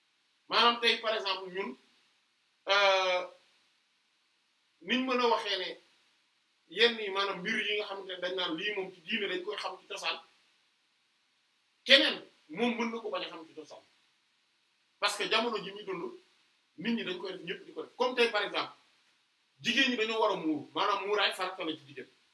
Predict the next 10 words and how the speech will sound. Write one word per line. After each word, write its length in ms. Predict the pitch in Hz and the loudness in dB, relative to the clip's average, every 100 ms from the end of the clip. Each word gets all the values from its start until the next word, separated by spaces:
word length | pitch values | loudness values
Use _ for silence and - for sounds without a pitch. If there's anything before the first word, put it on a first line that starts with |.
| _ _ _ _ _ _ | _ _ _ _ _ _
Loolu 260 | 226 285 240 | 6 6 6
ma'lumun 440 | 302 277 302 269 247 | 2 2 0 -4 -6
min 100 | 247 | -6
ad-din 300 | 247 254 233 | -6 -6 -6
bi 100 | 226 | 0
darura 380 | 220 214 175 | 2 2 0
la. 120 | 131 - _ 190 | -4 -12 _ 4
Maanaam 260 | 247 269 | 4 4
loolu 240 | 247 247 302 - - _ _ _ _ _ _ _ _ | 2 2 0 -6 -18 _ _ _ _ _ _ _ _
lu 120 | 175 | -4